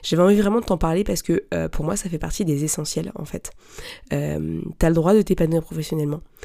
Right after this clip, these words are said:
et tu vas voir que ça va se refléter dans ta vie perso, dans ta vie pro. Je sais que moi ça se reflète.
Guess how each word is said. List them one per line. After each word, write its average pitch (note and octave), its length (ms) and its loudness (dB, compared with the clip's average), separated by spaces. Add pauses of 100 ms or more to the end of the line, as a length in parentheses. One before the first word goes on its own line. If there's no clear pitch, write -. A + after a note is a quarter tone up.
(340)
et D#3 320 4
tu - 140 0
vas F3 40 8
voir F#3 160 4
que G3+ 100 0
ça E3 120 -2
va D3 100 0
se - 80 -4
refléter E3 300 0
dans E3+ 100 2
ta C#3+ 140 -2
vie D3 160 -4
perso, D#3 260 -2
dans F3 80 2
ta D3+ 120 -2
vie C#3 120 -4
pro. G3 260 2
Je D3+ 100 0
sais E3 160 -2
que D#3 120 -6
moi E3 100 0
ça E3 140 -4
se - 80 -4
reflète. - 380 -6